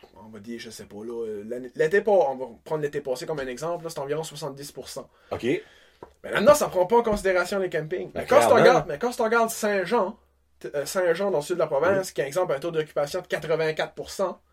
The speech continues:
Speaker 2: Mhm.
Speaker 1: ben, eux autres, ils ont pas de camping. Ça veut dire, si tu veux y a-, tu veux y aller à Saint-Jean, essaye pas de parker ta roulotte, là.
Speaker 2: Non, mais ça, y a rien.
Speaker 1: Il y a rien en
Speaker 2: Ouais.
Speaker 1: tout, tu sais. So, euh, c'est, il y a beaucoup, il y a beaucoup d'affaires de même. Maintenant, les, les campings sont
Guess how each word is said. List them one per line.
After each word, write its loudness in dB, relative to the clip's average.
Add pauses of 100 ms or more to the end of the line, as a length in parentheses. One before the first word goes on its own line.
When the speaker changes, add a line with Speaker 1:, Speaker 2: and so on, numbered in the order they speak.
(120)
Speaker 2:
Mhm. -8
Speaker 1:
ben, -10
eux -2
autres, 8
ils 12
ont 8
pas 6
de 0
camping. 2
Ça -6
veut -4
dire, -4
si -10
tu -4
veux 2
y 2
a-, 0
tu -10
veux 8
y 8
aller 10
à 6
Saint-Jean, 4
essaye 0
pas 2
de 4
parker 2
ta -2
roulotte, -2
là. -6
Speaker 2:
Non, 6
mais -8 (120)
ça, -2
y 2
a 4
rien. -4
Speaker 1:
Il -8
y 6
a 4
rien 2
en 6
Speaker 2:
Ouais. 2
Speaker 1:
tout, 2
tu 0
sais. 0 (280)
So, 4
euh, 6 (680)
c'est, -6
il -8
y 2
a 0
beaucoup, -8
il -10
y -2
a 2
beaucoup -8
d'affaires 4
de 4
même. 2
Maintenant, 2
les, -2
les -6
campings -2
sont -8